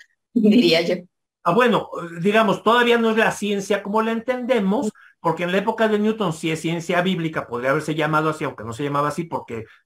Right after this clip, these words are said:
Speaker 2: porque se entiende de, de manera distinta, ¿no? Ah, pero se va puliendo, se va purificando la concepción de lo que debe ser una ciencia. El otro principio es no aceptar la existencia del plano sobrenatural.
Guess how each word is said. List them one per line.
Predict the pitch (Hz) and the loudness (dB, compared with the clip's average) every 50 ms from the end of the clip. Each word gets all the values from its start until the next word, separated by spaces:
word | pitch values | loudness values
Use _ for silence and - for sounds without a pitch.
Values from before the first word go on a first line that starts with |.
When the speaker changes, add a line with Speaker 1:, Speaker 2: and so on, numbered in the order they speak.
| _ | _
Speaker 2:
porque | - 131 127 - 156 - | -4 -4 -2 -2 -6 -6
se | - 147 | -4 -4
entiende | 135 135 135 - - 160 170 170 156 143 131 | -4 -4 -6 -2 -2 -2 0 0 -2 -4 -6
de, | 120 113 117 - | -6 -10 -14 -18
de | - 151 147 147 147 143 | -20 -14 -8 -6 -4 -2
manera | 139 135 139 147 147 151 143 131 | -2 -2 -2 -2 -2 -2 -2 -2
distinta, | 123 127 - - - 165 147 123 113 110 101 | -4 -6 -12 -8 -6 -6 -6 -6 -8 -14 -16
¿no? | 104 98 _ _ _ _ _ _ _ _ _ _ _ _ _ _ _ _ _ - 208 - _ _ _ _ _ _ _ _ _ _ _ _ - 143 | -16 -18 _ _ _ _ _ _ _ _ _ _ _ _ _ _ _ _ _ -10 -10 -10 _ _ _ _ _ _ _ _ _ _ _ _ -4 -2
Ah, | 143 - | 0 2
pero | 151 139 135 | 2 2 2
se | - - 143 | 0 2 2
va | 160 185 208 - | 2 2 2 2
puliendo, | 220 208 202 220 226 220 196 160 139 123 | -2 -2 0 2 2 2 0 0 -2 -4
se | - 135 | -6 -4
va | 135 151 - - | -2 -2 -2 -2
purificando | 190 185 185 156 - 170 156 - 180 180 180 175 170 180 180 | -4 -4 -4 -4 -6 -8 -8 -4 -2 -2 -2 0 0 -2 -2
la | 160 135 131 - | -2 -4 -4 -6
concepción | 135 127 117 - 117 113 - - - 180 214 240 190 | -10 -12 -12 -12 -14 -14 -14 -8 -6 -6 -4 -4 -4
de | 156 | -4
lo | 131 120 117 | -6 -6 -8
que | - 117 | -10 -10
debe | 113 117 117 120 117 | -10 -8 -10 -10 -10
ser | - 117 117 | -10 -10 -10
una | 127 127 135 135 | -8 -8 -10 -8
ciencia. | - 214 220 226 196 - - - _ _ _ _ _ _ _ _ _ _ | -6 -4 -2 -2 -2 -4 -8 -16 _ _ _ _ _ _ _ _ _ _
El | - 185 180 220 | -4 2 2 4
otro | - - 339 339 330 | 4 4 2 0 0
principio | 285 254 226 190 - 240 233 - 233 233 233 | 0 -2 -4 -4 -4 -6 -6 -4 -2 0 0
es | 240 240 - _ | 0 -2 -6 _
no | 160 165 190 220 269 | -2 0 2 2 0
aceptar | 277 269 - 269 269 - _ _ 196 190 202 208 | 0 -2 -6 -8 -10 -10 _ _ -2 -2 -2 -2
la | 226 240 | -6 -8
existencia | 233 - - 170 - - _ 147 135 135 131 - 175 185 | -8 -8 -10 -12 -12 -12 _ -8 -8 -8 -8 -8 -10 -8
del | 180 160 135 120 120 | -8 -8 -8 -10 -10
plano | _ 120 117 110 107 110 113 117 | _ -8 -6 -4 -4 -4 -8 -12
sobrenatural. | 113 - 139 135 151 156 160 170 170 170 - 214 233 269 277 214 - | -10 -8 -8 -6 -6 -4 -4 -6 -6 -6 -4 -2 0 0 0 -2 -4